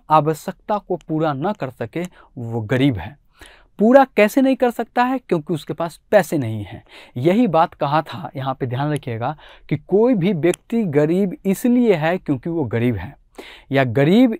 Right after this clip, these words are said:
इसलिए गरीब है क्योंकि वो गरीब है। ये शब्द भी आपने परिभाषा जरूर सुना होगा, गरीब इसलिए गरीब है क्योंकि वो गरीब है। तो ध्यान रखिएगा, चूंकि वो गरीब है यानी कि उसके पास पैसे नहीं है, क्योंकि वो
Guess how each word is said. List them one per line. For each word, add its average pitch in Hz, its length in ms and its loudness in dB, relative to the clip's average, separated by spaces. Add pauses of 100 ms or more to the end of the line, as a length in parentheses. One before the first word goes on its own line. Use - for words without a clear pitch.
इसलिए 214 440 4
गरीब 185 300 2
है 226 120 2
क्योंकि 180 280 -4
वो 196 140 2
गरीब 151 300 4
है। 85 140 -14 (520)
ये 175 240 10
शब्द 170 280 -2
भी 175 120 -4
आपने 180 200 -4
परिभाषा 147 440 -6
जरूर 135 300 -2
सुना 120 220 -6
होगा, 110 360 -2 (340)
गरीब 165 480 0
इसलिए 214 460 2
गरीब 165 340 2
है 185 180 -2
क्योंकि 165 320 -4
वो 185 140 -2
गरीब 170 340 0
है। 95 140 -12 (580)
तो 285 380 8
ध्यान 202 340 4
रखिएगा, 127 380 -2 (220)
चूंकि 208 200 0
वो 254 160 8
गरीब 151 400 4
है 226 220 0
यानी 156 220 -2
कि 170 100 -6
उसके - 160 -10
पास 147 160 -4
पैसे 214 380 2
नहीं 262 220 4
है, 247 160 0
क्योंकि 143 340 -6
वो 190 400 4